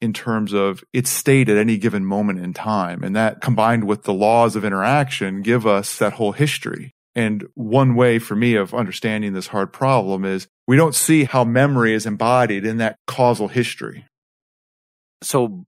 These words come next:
Speaker 2: Block was describing the difference between the hard and the harder problem is that you could come up with the hard problem being in a world all by yourself,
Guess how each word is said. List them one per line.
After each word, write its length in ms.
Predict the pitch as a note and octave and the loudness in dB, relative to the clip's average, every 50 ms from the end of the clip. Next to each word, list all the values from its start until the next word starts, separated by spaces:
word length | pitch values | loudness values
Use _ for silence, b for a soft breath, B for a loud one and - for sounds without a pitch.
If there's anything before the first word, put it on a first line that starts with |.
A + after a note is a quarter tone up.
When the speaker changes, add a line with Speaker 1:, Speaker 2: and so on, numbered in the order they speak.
| _ | _
Speaker 2:
Block 420 | - G2 - B2+ B2+ C3+ C#3+ - - | -14 -4 0 2 4 4 2 2 0
was 140 | B2+ A2 - | -2 -4 -4
describing 680 | - G2+ - - B2 A#2 A2+ A2 F#2 G#2+ G2 F#2+ F#2+ | -6 -10 -4 0 2 2 2 2 0 -2 -2 -4 -6
the 80 | F2 F#2+ | -8 -6
difference 340 | D#2+ G#2+ G2 - G#2+ F#2 - | -6 -6 -4 -4 -6 -8 -8
between 360 | F#2+ - G#2+ G2+ F#2+ F#2 F2+ - | -10 -8 -6 -6 -6 -6 -8 -10
the 160 | - F#2+ F#2 | -8 -8 -6
hard 200 | F2 A#2+ A#2+ G2+ | -2 -2 -2 -2
and 60 | G2 | -2
the 60 | F#2 F2 | -4 -4
harder 220 | F#2+ G2+ F#2+ F2 | -4 -4 -4 -4
problem 360 | - G2+ F#2+ F#2 F2 F2+ F2 | -2 -2 -2 0 -2 -4 -6
is 120 | F2 E2 - | -6 -6 -6
that 180 | F#2 F2+ E2+ - _ _ - | -6 -8 -8 -10 _ _ -10
you 120 | G#2+ A2+ | -10 -10
could 100 | G#2 G#2 | -8 -6
come 240 | - - F3+ F3 D#3+ | -2 -2 0 2 2
up 160 | C#3+ B2+ - | 0 0 0
with 120 | A#2+ A2 - | -2 -2 0
the 60 | G#2 | 0
hard 220 | G#2+ A#2 B2 G#2+ | 2 2 2 0
problem 460 | - A2+ G#2+ G2+ F2+ F#2+ F#2+ F#2 F#2 - _ _ _ | 0 0 2 2 2 0 -2 -4 -6 -8 _ _ _
being 160 | - C3 C#3 | 0 2 2
in 80 | C3 A#2+ | 2 2
a 60 | A2+ | 2
world 260 | G2+ G#2+ A2+ G#2+ F#2+ | 2 2 2 4 4
all 120 | F#2 G2+ F2+ | 2 2 2
by 120 | F#2+ F#2 | 2 0
yourself, 560 | F2 D#2+ D#2+ - - G#2+ - - - - - | 0 -2 -6 -6 -4 -4 -6 -6 -10 -16 -20